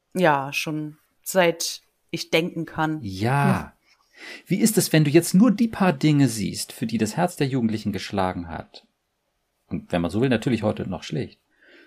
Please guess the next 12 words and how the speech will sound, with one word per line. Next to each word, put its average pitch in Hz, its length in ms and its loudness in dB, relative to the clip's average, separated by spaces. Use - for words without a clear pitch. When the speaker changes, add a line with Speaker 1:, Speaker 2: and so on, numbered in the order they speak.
Speaker 1:
Mhm. 156 360 -2
Speaker 2:
Würdest 120 220 4
du 156 40 2
sagen, 113 200 4
sie 113 140 0
hat 127 120 0
ein 117 80 4
liebenswertes 101 760 0
Wesen? 101 540 -6
Speaker 1:
Auf 156 200 -8
jeden 147 200 -2
Fall. 160 480 -2